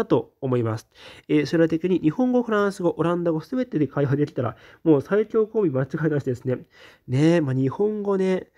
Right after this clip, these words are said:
そうですね。まあ、お-、ち-、オランダ語ね、ちなみに僕ね、ちょっとね、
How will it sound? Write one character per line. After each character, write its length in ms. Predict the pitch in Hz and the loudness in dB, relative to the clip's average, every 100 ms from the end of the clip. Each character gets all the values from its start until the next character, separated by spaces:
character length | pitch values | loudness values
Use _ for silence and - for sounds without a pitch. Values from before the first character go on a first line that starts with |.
| _ _ | _ _
そ 180 | - 151 | -6 -2
う 20 | |
で 60 | 131 | -2
す 60 | 123 | -2
ね。 100 | 123 | -4
ま 100 | 139 | 0
あ、 80 | |
お-、 180 | 156 160 - | 0 -2 -6
ち-、 120 | 254 | -2
オ 120 | 185 | 2
ラ 120 | 262 | 2
ン 60 | 294 | 2
ダ 80 | 302 | 2
語 100 | 269 | 2
ね、 120 | 190 | 2
ち 100 | - | 0
な 60 | |
み 100 | 226 | -4
に 60 | 226 | -2
僕 180 | 226 160 | -2 0
ね、 260 | 139 123 120 - - | 2 0 -4 -18 -20
ち 80 | - | -20
ょ 20 | - | -20
っ 40 | - | -12
と 100 | 139 | -4
ね、 380 | 131 120 - | -2 -2 -4